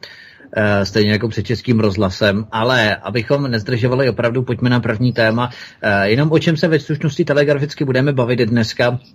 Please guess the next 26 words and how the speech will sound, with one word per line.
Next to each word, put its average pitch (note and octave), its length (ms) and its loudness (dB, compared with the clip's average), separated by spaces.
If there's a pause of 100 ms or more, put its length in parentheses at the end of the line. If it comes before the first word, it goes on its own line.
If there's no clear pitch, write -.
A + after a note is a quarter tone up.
(120)
Začneme A#2+ 420 0
ještě C3+ 240 2
reminiscencemi C3 680 0
na C3 80 2
výročí A#2+ 460 -2
srpna A#2 320 -2
šedesát A#2+ 460 -2
osm, A2+ 400 0
protože A2+ 360 -2
s - 60 -8
tím A2 180 0
se A#2 140 0
potom A2 300 0
pojí A2 300 4
takzvaný A2 420 0
kancléřský A2+ 640 -2
akt, - 340 -2 (300)
který A2+ 260 0
podepisuje A2 600 2
každý A2 320 -2
spolkový A2+ 460 0
kancléř A2 560 0
v G2+ 120 -2
Německé G#2 380 2
spolkové A2+ 440 2
republice. A2 720 -2